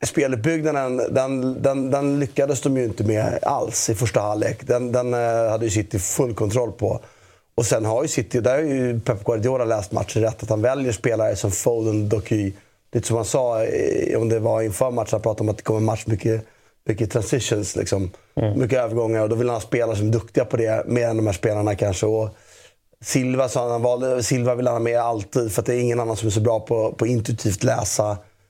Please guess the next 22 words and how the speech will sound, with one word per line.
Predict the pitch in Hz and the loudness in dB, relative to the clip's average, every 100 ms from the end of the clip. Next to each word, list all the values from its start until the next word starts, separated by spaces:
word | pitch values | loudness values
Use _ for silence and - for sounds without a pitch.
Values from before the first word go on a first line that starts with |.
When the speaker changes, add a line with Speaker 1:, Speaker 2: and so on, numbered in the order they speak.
| _ _ _ _ | _ _ _ _
Speaker 1:
hur | 135 127 | 0 2
man | 110 110 | 0 0
pressar, | 101 113 - - 117 | 0 -2 -4 0 0
läsa | 113 117 104 107 | 2 -2 0 -2
situationen | - - - 117 - 160 143 123 117 | -4 -4 -2 0 0 2 2 2 0
uppstår. | 101 - 104 101 - - - - - _ | -2 -2 -2 -2 -6 -20 -20 -20 -20 _
Så, | - | 0
och | 139 151 | 2 2
i | |
den | 156 175 | 2 2
första | 180 185 | 2 2
halvleken | 160 147 156 | 2 0 0
då, | 135 | 0
när, | 131 131 131 139 | 0 2 2 2
när, | 147 147 | 2 2
när | 156 175 190 | 2 2 2
inte | 156 | 0
Brighton | 120 117 117 - | 0 0 0 -2
får | 110 127 | -2 0
igång | 110 | 0
sitt | 95 | -4
spel, | - 185 127 - | -2 0 2 0